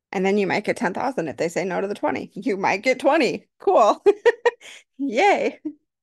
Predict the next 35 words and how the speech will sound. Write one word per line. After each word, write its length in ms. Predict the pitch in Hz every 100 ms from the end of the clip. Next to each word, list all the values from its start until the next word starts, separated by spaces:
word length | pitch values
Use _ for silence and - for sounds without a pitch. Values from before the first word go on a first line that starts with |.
| -
But 140 | 220
you 140 | 226 214
have 420 | - 240 151 147
room 640 | - 190 208 202 - - - _ _ _ _ _
to 120 | 226
negotiate, 680 | 214 214 262 247 - - - _ _ _ _ _
because 240 | - 226 226
sometimes 800 | 254 285 269 254 247 233 - _ _ _ -
you 160 | 220
might 200 | 269 247
be 100 | 226
thinking, 640 | 202 196 190 175 196 202 196 _ _ _ -
"Oh, 180 | 208 208
they're 160 | 190
only 240 | 180 208 196
gonna 180 | 180
give 160 | - 190
me 120 | 160
a 40 | 151
five 220 | - -
thousand 300 | 110 202 151
dollar 240 | - -
raise, 400 | - - - - -
so 140 | -
I'm 160 | 170 190
just 140 | 202
gonna 160 | 180 -
ask 300 | 139 165 -
for 80 | -
five 220 | - -
thousand." 480 | - - - - 202 _ _ _ _ _
You 180 | 170 196
don't 200 | 415 381
know 160 | 254
that. 380 | 233 - 370 -